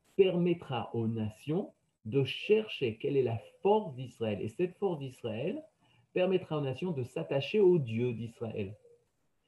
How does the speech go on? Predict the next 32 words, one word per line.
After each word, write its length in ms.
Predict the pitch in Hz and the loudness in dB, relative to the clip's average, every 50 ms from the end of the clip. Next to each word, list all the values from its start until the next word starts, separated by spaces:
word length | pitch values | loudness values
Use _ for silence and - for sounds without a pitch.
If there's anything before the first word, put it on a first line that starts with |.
| _ _ _ _ | _ _ _ _
Alors, 120 | - - - | -20 -20 -10
ça 80 | - 110 | -8 -4
ne 40 | 107 | -2
veut 60 | 117 | 0
pas 40 | 110 | 2
dire 160 | 113 120 - | 2 2 2
qu'on 140 | - 107 110 | 2 0 0
attend, 420 | 107 107 - 135 127 101 87 87 87 | 0 0 0 -2 -2 -2 -6 -8 -12
et 40 | - | -10
Chas 120 | - 95 | -8 -8
v'Shalom, 500 | 92 98 95 - 139 151 165 135 101 87 87 - | -6 -6 -4 -2 0 0 0 0 -2 -6 -6 -4
que 60 | 104 | -4
les 80 | 107 | -2
goïms 240 | 98 107 117 123 113 | -2 -2 -2 -2 -4
commencent 240 | - 98 101 101 104 | -6 -6 -8 -6 -6
à 20 | |
mettre 140 | 98 101 90 | -6 -6 -4
les 80 | 107 107 | -4 -6
tefilines, 240 | - 156 196 208 160 | -4 -2 -2 -2 -2
ce 60 | - | -2
n'est 40 | - | -4
pas 80 | - | 0
ça 100 | 131 208 | 0 2
notre 180 | 214 185 139 107 | 2 2 0 -2
but, 200 | 95 92 85 - _ _ _ _ _ _ _ _ - 107 | -2 -4 -6 -8 _ _ _ _ _ _ _ _ -16 -4
que 80 | - | -2
les 120 | 120 117 107 | -2 -2 0
goïms 240 | 107 135 143 131 110 | 0 -2 -2 -2 -4
commencent 260 | 120 117 110 110 - | -4 -4 -4 -4 -2
à 340 | 104 104 104 101 98 98 - | -2 -2 -2 -4 -4 -6 -4
faire 120 | - 110 - | -6 -6 -2
Shabbat. 380 | - 151 - 311 302 - - | -2 -2 -2 -2 -2 -6 -10